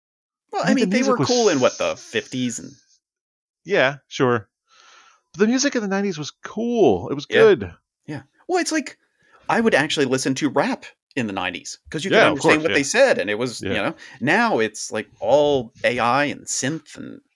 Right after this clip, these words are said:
Speaker 2: This is
Speaker 1: Ah.
Speaker 2: definitely the old man part of the podcast.
Speaker 1: It is. Yeah, I'm shaking my fist at the sky.
Speaker 2: <laughs> Uh, yeah. I mean,
Speaker 1: But yeah,
Speaker 2: I
Speaker 1: seriously,
Speaker 2: don't
Speaker 1: in the
Speaker 2: miss
Speaker 1: nineties, there, you know,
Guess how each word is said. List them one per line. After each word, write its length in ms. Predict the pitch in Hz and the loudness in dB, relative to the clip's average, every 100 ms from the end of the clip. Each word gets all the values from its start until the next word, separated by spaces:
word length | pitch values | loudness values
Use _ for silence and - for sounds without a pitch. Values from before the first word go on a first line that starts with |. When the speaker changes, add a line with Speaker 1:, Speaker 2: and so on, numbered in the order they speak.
| _ | _
Speaker 2:
This 180 | 95 - | -8 -8
is 80 | 85 | -10
Speaker 1:
Ah. 120 | 117 | -6
Speaker 2:
definitely 340 | 98 85 95 82 | -4 -4 -6 -6
the 80 | 80 | -4
old 160 | 85 | -4
man 180 | 85 82 | -6 -8
part 220 | 87 82 | -8 -8
of 80 | 82 | -8
the 80 | 85 | -10
podcast. 220 | 82 156 | -6 0
Speaker 1:
It 40 | 143 | 2
is. 240 | 135 - | 2 0
Yeah, 220 | 104 85 | 0 0
I'm 160 | 117 98 | -2 -4
shaking 400 | - 92 92 90 | -4 -4 -6 -6
my 140 | 87 | -6
fist 320 | - 98 - | -6 -10 -8
at 120 | 90 - | -10 -10
the 120 | 85 _ - | -20 _ -10
sky. 640 | - 151 151 147 147 143 131 _ - _ 156 | -2 0 2 2 0 -2 -10 _ -20 _ -10
Speaker 2:
<laughs> 80 | - - - - 214 175 170 160 139 95 | -10 -18 -20 -10 -10 -8 -12 -14 -16 -8
Uh, 540 | 113 120 113 113 113 104 | -6 -6 -8 -12 -14 -16
yeah. 420 | 95 92 95 85 - _ - - - - _ | -16 -16 -14 -16 -18 _ -20 -20 -20 -20 _
I 100 | 165 202 | -8 -6
mean, 360 | 202 196 175 151 - - - - - _ _ - _ _ _ _ _ _ _ _ _ _ | -4 -4 -6 -10 -18 -20 -20 -20 -20 _ _ -16 _ _ _ _ _ _ _ _ _ _
Speaker 1:
But 80 | 370 | 0
yeah, 40 | - | 2
Speaker 2:
I 100 | 240 | 2
Speaker 1:
seriously, 180 | 127 | 2
Speaker 2:
don't 240 | 311 135 143 | 2 0 2
Speaker 1:
in 100 | 190 | 4
the 100 | 185 | 4
Speaker 2:
miss 40 | |
Speaker 1:
nineties, 540 | 175 208 185 98 104 - | 4 2 2 -2 -4 -8
there, 280 | - 165 - _ | -2 -2 -2 _
you 100 | 139 | 0
know, 300 | 101 92 98 | 2 2 -6